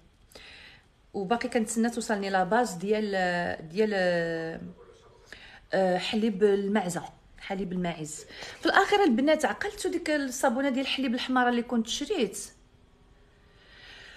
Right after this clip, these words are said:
آه، الصابون د-، شوف هاد الشيء هذا ما عنده مي-، هاد، هذا ما عنده حتى شي علاقه مع، مع الصيدليه. هاد الشيء هذا ما عنده حتى شي علاقه مع الصيدليه، بالعكس دابا الصيدلي-، الصيدليين اللي كيدخلوا دابا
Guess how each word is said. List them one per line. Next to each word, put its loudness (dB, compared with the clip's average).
آه، 12
الصابون 2
د-، -2
شوف 2
هاد 10
الشيء 8
هذا 12
ما 8
عنده 8
مي-، 6
هاد، 2
هذا 4
ما 4
عنده 0
حتى -6
شي -2
علاقه 2
مع، 0
مع -2
الصيدليه. -4
هاد -8
الشيء -4
هذا 0
ما -2
عنده -6
حتى -6
شي -4
علاقه 0
مع -2
الصيدليه، -4
بالعكس 0
دابا 6
الصيدلي-، 2
الصيدليين 0
اللي 0
كيدخلوا 0
دابا 2